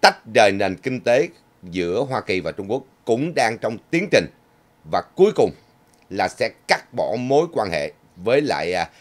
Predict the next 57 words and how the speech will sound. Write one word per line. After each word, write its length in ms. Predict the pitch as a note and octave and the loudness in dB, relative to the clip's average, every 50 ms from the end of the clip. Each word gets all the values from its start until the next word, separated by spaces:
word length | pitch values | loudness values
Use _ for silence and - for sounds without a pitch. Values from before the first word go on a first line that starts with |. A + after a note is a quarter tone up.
| _ _ _ | _ _ _
Cộng 200 | - G2+ G#2 F2+ | -4 -4 -4 -4
sản 220 | E2+ - F2+ E2 A#2 | -6 -6 -6 -6 -6
Trung 160 | - F#2+ F#2+ | -8 -6 -6
Quốc. 140 | A2+ - - _ _ _ _ | -6 -6 -8 _ _ _ _
Đây 220 | A#2+ C3+ C#3 C#3+ | 0 2 2 4
là 100 | B2+ A2 | 2 0
cái 140 | - - B2+ - _ | -2 -4 -12 -6 _
tiến 200 | E3 E3+ G3 E3+ | -4 -4 -2 -4
trình 120 | - G#2+ F#2 | -4 -4 -4
mà 140 | F2+ E2 D2+ | -6 -10 -10
Hoa 180 | F2 F#2+ F2+ | -8 -10 -10
Kỳ 120 | - - F#2 D#2 F2+ E2+ C#2+ | -8 -8 -8 -6 -6 -8 -6
đang 160 | F2+ G#2 G2+ G#2+ | -6 -6 -4 -2
đi. 200 | G#2 G2+ F#2+ F2+ - - - - _ _ - - | -2 -4 -4 -6 -12 -20 -20 -20 _ _ -4 -2
Và 120 | F#2+ F#2 | 0 0
một 160 | F2+ G2+ G2 - | 0 -4 -10 -6
mặt 200 | - A2 G#2 - - | -4 -4 -4 -4 -8
họ 280 | - - - F2 D#2+ F2+ | -18 -14 -8 -6 -6 -6
phải 200 | - - G2 A#2 A#2+ | -4 -6 -8 -4 -2
ra 200 | A#2 G#2+ G2+ F#2+ | -2 -2 -2 -4
cho 360 | - _ - C#3+ B2 B2 A#2 | -6 _ 2 4 4 4 2
các 240 | - - D#3+ - - | 0 -4 -6 -4 -4
công 160 | C3+ B2 A2 | -4 -4 -4
ty 120 | - A#2 | -6 -8
của 120 | G#2+ - A2+ | -8 -8 -8
Việt, 280 | G#2 G2+ F#2 F2 F2 - | -8 -6 -6 -6 -6 -6
của 140 | - E2 G#2+ | -6 -6 -6
Hoa 120 | A#2 G#2 F2+ | -4 -6 -6
Kỳ 220 | - F#2 E2 D#2 - _ _ | -4 -6 -6 -6 -10 _ _
có 220 | - D3 D#3+ G3 - | 2 4 4 4 2
thời 140 | - A#2 F2+ | -2 -4 -4
gian 260 | E2+ F#2+ G2+ G2+ F#2+ F2+ - _ _ _ _ _ _ A#2 | -2 -2 -2 -2 -2 -6 -12 _ _ _ _ _ _ 4
rút 200 | D#3+ G#3 G#3 - _ _ | 4 4 4 2 _ _
bớt 320 | - D3 D#3+ F3 F3 F3 C3+ | 0 4 4 4 4 2 -6
nguồn 260 | A#2 G#2+ F#2 F2+ D#2+ | -4 -2 -2 -2 -4
đầu 120 | D2+ D2+ | -6 -4
tư 180 | D#2 F#2 G2 F#2+ | -4 -4 -4 -2
ra 100 | F#2 E2 | -4 -4
khỏi 160 | - D#2+ - | -4 -6 -8
Trung 140 | F#2 D#2+ D#2+ | -8 -6 -6
Quốc. 120 | F#2+ - - _ _ _ _ _ _ _ _ _ - | -6 -6 -8 _ _ _ _ _ _ _ _ _ -4
Và 100 | G2+ G2 | -4 -4
mặt 160 | G2+ F2+ - | -4 -6 -4
thứ 140 | - D3+ D3 | 0 2 4
hai, 240 | C#3 C3+ A#2+ A2 F2+ - _ _ - - _ _ _ _ | 6 6 4 4 2 -2 _ _ -20 -20 _ _ _ _
họ 220 | _ - F#2+ G2 A2+ | _ 0 2 2 2
muốn 300 | C3 C#3 D#3 F3+ G3+ G3 - | 2 0 -2 -2 -4 -6 -2
cho 140 | D#3 B2+ A#2+ A#2+ B2+ B2+ | 0 0 0 -2 -2 0
đồng 300 | A#2+ A2 A#2 B2 A#2+ A#2 | 2 2 2 0 -2 -2
minh 200 | B2+ C3+ C3+ A#2+ | -2 -2 -4 -4
của 120 | - B2 | -4 -4
họ 240 | A#2 F#2+ D2+ D#2 - - _ _ _ _ _ _ _ _ | -2 -2 -4 -4 -6 -10 _ _ _ _ _ _ _ _
cũng 260 | G#2 A2 C#3+ E3+ E3 | -4 -2 -2 -2 2
có 160 | E3 E3+ G3+ | 2 0 2
thời 200 | G#3+ D3 A2 F2+ | 2 -2 -2 0
gian 260 | F#2+ A2 A2 G#2 G2+ - - _ _ _ _ _ | 2 2 2 0 0 -4 -12 _ _ _ _ _
để 180 | F#2+ G2 G#2+ | -4 -4 -4